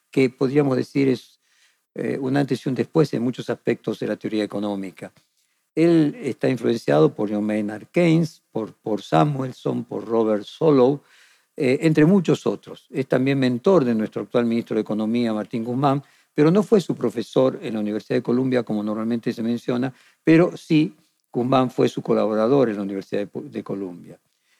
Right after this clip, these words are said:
Eh, Stiglitz es miembro del movimiento Nueva Economía Keynesiana, también miembro del Partido Demócrata Norteamericano. Es conocido por su visión crítica de la globalización,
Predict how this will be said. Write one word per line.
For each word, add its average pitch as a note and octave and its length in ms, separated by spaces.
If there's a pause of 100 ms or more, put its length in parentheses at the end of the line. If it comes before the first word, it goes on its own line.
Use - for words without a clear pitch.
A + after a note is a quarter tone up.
(180)
Eh, B2+ 340
Stiglitz F#3+ 460
es E3+ 300
miembro F3+ 640
del B2 220
movimiento C3+ 520
Nueva C#3 180
Economía B2 440
Keynesiana, A2 800 (560)
también E3+ 380
miembro E3+ 320
del A#2 120
Partido A#2+ 380
Demócrata B2 560
Norteamericano. G#2+ 960
Es C3+ 80
conocido C#3 540
por B2 160
su - 160
visión A#2+ 420
crítica E3+ 560
de G#2 140
la G2+ 100
globalización, G2+ 880